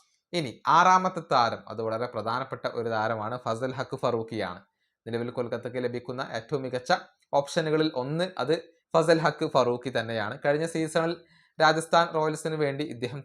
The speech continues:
കളിച്ചിട്ടുണ്ട്. നല്ല ഒരു എക്കണോമിക് ബൗളറാണ് താൻ എന്നുള്ള കാര്യം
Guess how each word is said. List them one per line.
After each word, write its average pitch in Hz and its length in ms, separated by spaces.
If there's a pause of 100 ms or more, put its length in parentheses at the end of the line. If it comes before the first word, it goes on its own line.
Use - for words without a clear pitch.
കളിച്ചിട്ടുണ്ട്. 123 420
നല്ല 151 220
ഒരു 180 200 (400)
എക്കണോമിക് 190 580
ബൗളറാണ് 160 580
താൻ 139 240
എന്നുള്ള 127 320
കാര്യം 113 280